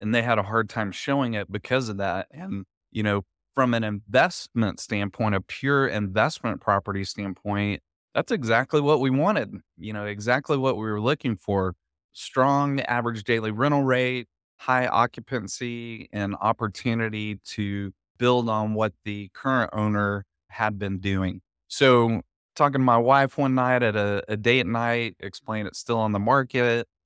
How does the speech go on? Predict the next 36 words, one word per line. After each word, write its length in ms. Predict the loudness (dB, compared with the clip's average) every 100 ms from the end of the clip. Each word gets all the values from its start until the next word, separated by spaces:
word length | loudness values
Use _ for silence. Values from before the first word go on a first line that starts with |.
| _
I 100 | -4
don't 220 | -2 -4 -6
trust 320 | -4 -4 2
Wall 220 | 4 4
Street. 560 | 2 -4 -4 -4 -6 -8
I 100 | -6
don't 200 | -6 -4
trust 260 | -4 -4
the 80 | -6
games 360 | 0 2 4 2
that 80 | 0
are 80 |
being 260 | 0 -2 -6
played. 640 | -4 -2 0 -2 -4 -8 -14 _
And 100 | -6
I, 160 | -2 -2
I 120 | -2 -4
think 300 | -2 -4 0
that 220 | -2 0
we 200 | -2 -2
should 400 | -2 0 0 -2 -10
pursue 640 | -10 -8 -4 -2 0 -2
the 120 | 0
golf 280 | 4 4 2
course 220 | -6 -8
cabin. 360 | -6 -4 -4 -6
So 160 | -2 2
next 300 | 2 0 0
day, 280 | 0 0 -4 _ _ _
all 200 | 2 4
the 100 | 4
Reddit, 580 | 4 4 6 6 4 2
GameStop 580 | 0 0 -2 0 0 0
ha-, 180 | -2 -4 _
stuff 360 | -8 0 0
happened. 680 | 2 0 0 -2 -4 -4 -6